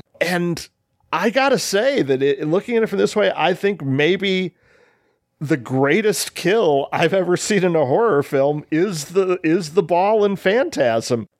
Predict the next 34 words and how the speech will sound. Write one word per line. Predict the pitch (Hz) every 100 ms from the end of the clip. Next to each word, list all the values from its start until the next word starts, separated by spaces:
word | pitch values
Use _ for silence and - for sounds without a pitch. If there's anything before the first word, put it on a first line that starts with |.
| _ _ -
as | 156 151 123
this | 170 -
assistant | 135 226 247 - 165 131
to | 139
the | 123
tall | 127 127 120
man | 117 113 113 139 - - - 165
is | 156 147 -
holding | 175 208 190 175
Mike, | 143 120 117 - - - - -
and | 139 135
Mike | 151 170 160
gets | 151 170
out | 156 151
of | 143
the |
way | 139 135 131
just | 127 110 175 180 -
in | 185 175
time | - 151 135 131 127 127 127 _
for | - 147 135 127 123 - - - 131
the | 123
ball | 123 143 180 175 127 117 120 - 170 -
to | - 170 147 147 -
attach | 151 - 196 208 -
itself | 165 - 175 160 - - - 147
to | - 156 147
this | 160 160 -
<laughs> |
fella's | 359 226 156 143 -
forehead, | - 202 190 139 123 135 135 - - 165 - 147
drill | 117 135 196 269 240
into | 208 190 254 - 160 123
it, | 127 139